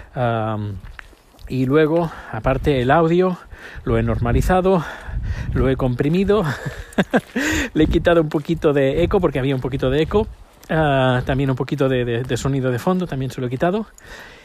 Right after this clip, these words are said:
Y, y ¿qué más? Y lo he su-, bueno, lo he codificado. He preguntado, "¿en qué formato lo quieres?". No, "¿en qué formato? ¿Qué resolución lo quieres? Cuatro K, mil ochenta p".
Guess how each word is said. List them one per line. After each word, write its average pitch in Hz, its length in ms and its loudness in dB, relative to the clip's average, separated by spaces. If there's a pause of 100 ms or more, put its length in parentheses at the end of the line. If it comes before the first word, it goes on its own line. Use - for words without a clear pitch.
(120)
Y, 190 280 0 (200)
y 143 280 -2
¿qué - 160 -6
más? - 360 -4 (200)
Y 117 120 -4
lo 120 160 -2
he 123 80 0
su-, 131 440 -2
bueno, 139 280 -2 (120)
lo 123 100 -4
he 117 60 -4
codificado. 143 580 -2 (360)
He - 40 -12
preguntado, 135 540 2
"¿en 131 260 -2
qué 160 100 -2
formato 147 320 -2
lo 127 120 0
quieres?". 202 400 -2
No, 143 180 0
"¿en 120 60 -4
qué - 80 -10
formato? 120 320 -2
¿Qué 160 180 -2
resolución 147 460 -2
lo 131 80 -4
quieres? 165 240 -4
Cuatro 143 240 -4
K, 185 220 -2
mil 165 140 -2
ochenta 139 300 -4
p". 196 180 -4